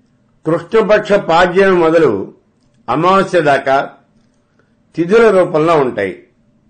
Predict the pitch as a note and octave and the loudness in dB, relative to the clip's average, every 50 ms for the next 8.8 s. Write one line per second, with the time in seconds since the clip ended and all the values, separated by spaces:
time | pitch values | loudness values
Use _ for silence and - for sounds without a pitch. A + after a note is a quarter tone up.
0 | _ _ _ _ _ _ _ _ _ _ _ _ _ _ _ _ _ _ _ _ | _ _ _ _ _ _ _ _ _ _ _ _ _ _ _ _ _ _ _ _
1 | _ _ _ _ _ _ _ _ _ _ - B2 D#3 F#3+ G#3 A3+ G#3 - G3+ F3+ | _ _ _ _ _ _ _ _ _ _ -6 -2 0 2 2 2 0 0 0 0
2 | C3+ A2+ G#2 - - _ - C#3 E3+ E3+ F#3+ F#3 F3 E3 D3 - - D#3 F3 F3+ | 0 0 -2 -4 -8 _ -8 -6 -4 0 0 2 2 0 -2 -2 -2 0 0 0
3 | G3 - F3+ F#3 F3+ E3 D#3 - D#3+ D3+ D3+ D3+ D#3+ E3 D3 A#2 G2+ G2+ - - | 0 -2 -2 -2 -2 -2 -2 -2 -2 -2 -2 -2 -2 0 0 0 0 -4 -6 -10
4 | - _ _ _ _ _ _ _ _ _ _ _ _ _ _ - - D#3 E3+ F#3 | -18 _ _ _ _ _ _ _ _ _ _ _ _ _ _ -6 -2 -2 0 0
5 | G3 F3+ G3 G3 F#3 F#3+ - F3+ E3+ E3+ E3 D#3+ D#3+ E3 F#3 F3+ D3+ A#2+ G2+ - | 0 2 2 2 0 0 0 2 2 4 4 4 4 4 2 2 2 0 -2 -6
6 | - _ _ _ _ _ - D#3+ F#3+ G3 - E3 E3 F3+ F3 - - B2 G#2 F#2 | -14 _ _ _ _ _ -4 -2 -2 -2 0 0 0 0 0 -2 -4 -6 -6 -6
7 | E2+ - - _ _ _ _ _ _ _ _ _ _ _ _ _ _ _ _ _ | -8 -12 -18 _ _ _ _ _ _ _ _ _ _ _ _ _ _ _ _ _
8 | _ _ _ _ _ _ _ _ _ _ _ _ _ - D#3 G3 | _ _ _ _ _ _ _ _ _ _ _ _ _ -4 -2 -2